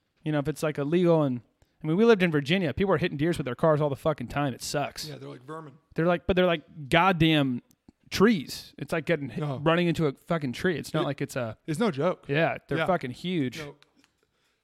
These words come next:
Speaker 1: So I don't know. I, I don't, I don't know if that might be part of it, but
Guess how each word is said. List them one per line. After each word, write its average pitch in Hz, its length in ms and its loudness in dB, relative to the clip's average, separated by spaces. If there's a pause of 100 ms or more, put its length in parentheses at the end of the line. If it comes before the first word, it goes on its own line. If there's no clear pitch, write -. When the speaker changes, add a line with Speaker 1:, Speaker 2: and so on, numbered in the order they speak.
(580)
Speaker 1:
So 139 120 -2
I 147 60 2
don't 156 80 2
know. 147 180 0
I, 156 100 -2
I 160 180 0
don't, 180 180 0
I 185 40 0
don't 202 100 4
know 175 80 4
if 147 60 -2
that 160 140 2
might 170 140 0
be 185 80 -4
part 190 180 2
of 190 80 2
it, 196 120 2
but 156 140 0